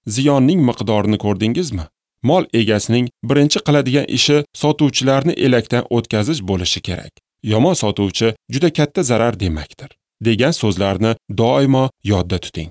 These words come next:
Yana bir do'kondor kelmay qo'ygan mijozlardan uch ming kishi orasida so'rovnoma o'tkazdi.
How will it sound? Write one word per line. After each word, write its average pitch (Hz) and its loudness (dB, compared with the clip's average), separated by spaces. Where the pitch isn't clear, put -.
Yana 151 2
bir 180 0
do'kondor 131 2
kelmay 147 2
qo'ygan 135 0
mijozlardan 107 0
uch - -4
ming 190 2
kishi - -2
orasida 127 0
so'rovnoma 117 2
o'tkazdi. - -8